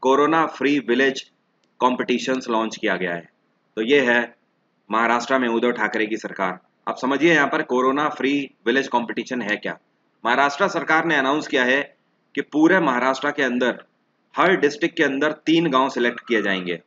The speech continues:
और ये तीन best गांव ऐसे select किए जाएंगे जो कि राज्य सरकार के द्वारा कोरोना virus को लेकर जितनी भी स्कीमें चलाई जा रही हैं,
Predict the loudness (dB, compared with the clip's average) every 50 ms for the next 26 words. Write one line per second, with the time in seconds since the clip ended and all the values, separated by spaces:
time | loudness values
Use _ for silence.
0 | _ -6 -2 0 0 -2 -2 0 0 0 0 0 -2 0 0 0 0 0 -2 -2
1 | 0 2 2 2 2 -2 -2 -2 -2 -2 -2 -4 -6 -4 -2 -4 -4 -4 -4 -4
2 | -2 0 0 0 -2 -2 -2 -2 -4 -4 -6 _ _ _ _ _ -20 -4 0 2
3 | 2 4 4 4 4 4 4 2 -2 -8 _ _ _ _ _ _ -2 0 2 2
4 | 4 2 2 0 0 -2 0 2 2 2 2 2 0 0 2 2 2 2 2 0
5 | 0 0 0 2 2 2 2 2 2 2 2 0 -2 -2 -2 -4 -2 -2 -2 -2
6 | -4 -4 -4 -4 -4 -2 -2 0 0 0 0 -2 -2 -4 -4 -2 -2 -2 -2 0
7 | 0 0 0 0 0 0 -2 -4 -8 -8